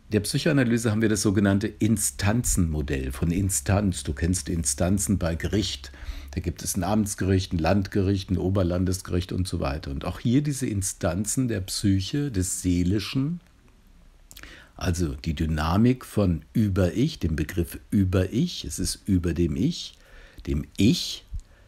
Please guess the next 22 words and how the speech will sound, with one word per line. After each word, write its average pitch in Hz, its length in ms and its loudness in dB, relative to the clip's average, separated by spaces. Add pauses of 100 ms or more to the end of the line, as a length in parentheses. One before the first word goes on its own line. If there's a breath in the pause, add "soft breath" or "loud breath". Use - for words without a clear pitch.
(640 soft breath)
und 95 340 2
dem 107 140 4
Es. - 480 -4 (340)
Diese 101 220 2
drei 98 240 2
Begriffe 95 400 -2
sind 85 300 -2
ganz 85 260 -2
wichtig 92 460 -4
und 76 100 -6
das 82 120 -4
sind 92 180 -4
Recherchebegriffe, 87 1400 -2
die 85 160 0
dich 85 180 -2
veranlassen 82 580 -4
können, 82 280 -2
ins 80 180 -4
Internet 82 400 -4
zu 85 140 -4
gehen 85 220 -2
und 82 180 -6